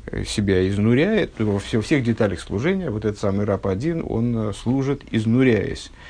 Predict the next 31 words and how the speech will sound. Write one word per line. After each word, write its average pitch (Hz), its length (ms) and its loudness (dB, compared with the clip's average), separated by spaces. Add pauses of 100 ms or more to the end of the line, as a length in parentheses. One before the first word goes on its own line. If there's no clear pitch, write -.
(180)
Для 95 180 -2
него 104 220 2
служение 120 420 -2
представляет 110 500 0
собой 113 300 2
тяготу, 92 420 0
как 82 160 -6
мы 95 120 -4
уже 95 100 -8
сказали. 92 460 -2 (300)
Вот 92 160 -2
в 95 60 -2
молитве 147 460 4
он 151 120 2
себя 127 320 2
изнуряет 113 640 2
до 117 140 6
какой 113 380 0
степени? 82 800 -6 (500)
До 101 640 4 (120)
того 98 360 2
момента, 120 440 0
это 107 80 -4
вот 101 100 -4
такой 98 240 -2
интересный, 92 640 -2
в 104 100 -6
общем, 82 300 -6
с-, - 300 -16
парадокс, 110 420 0
который, 95 420 -2